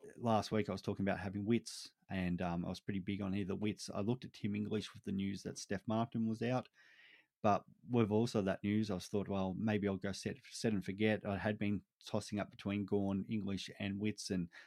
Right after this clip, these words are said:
that's the way I ended up panning out. Uh, probably frustrated me a little bit over the weekend because that extra cash could have come in handy, but in the same time, I know the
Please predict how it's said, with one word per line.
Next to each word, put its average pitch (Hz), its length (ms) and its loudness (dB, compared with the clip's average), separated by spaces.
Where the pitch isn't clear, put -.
that's 101 160 0
the 98 80 -2
way 92 120 0
I 95 120 0
ended 95 200 -2
up 92 120 -10
panning 101 440 -2
out. 147 200 -2
Uh, 92 280 -2
probably 156 180 4
frustrated 107 540 2
me 104 100 2
a 98 60 0
little 113 220 2
bit 113 160 -2
over 101 220 0
the 98 80 -4
weekend 107 480 0
because 104 280 -2
that 95 120 -2
extra 101 300 -6
cash - 420 -4
could 104 120 -8
have 101 140 -4
come 98 200 -2
in 95 80 -2
handy, 110 460 0
but 101 180 0
in 101 100 0
the 92 100 -2
same 95 280 -2
time, 101 420 0
I 92 60 0
know 98 460 2
the 101 540 -4